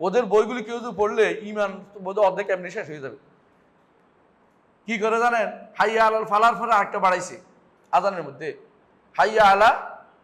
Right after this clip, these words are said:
খায়রিল আমল, হাইয়া আলা খায়রিল আমল আজানের মধ্যে বাড়াই দিছে।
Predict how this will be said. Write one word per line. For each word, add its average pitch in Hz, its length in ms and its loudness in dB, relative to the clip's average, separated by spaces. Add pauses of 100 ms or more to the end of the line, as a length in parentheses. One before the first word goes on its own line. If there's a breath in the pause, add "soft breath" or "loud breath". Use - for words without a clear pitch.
(240)
খায়রিল 220 360 4
আমল, 190 280 4 (1500)
হাইয়া 220 240 2
আলা 214 200 6
খায়রিল 208 340 0
আমল 170 240 2 (500)
আজানের 240 340 4
মধ্যে 208 160 -2
বাড়াই 233 200 6
দিছে। 165 260 -8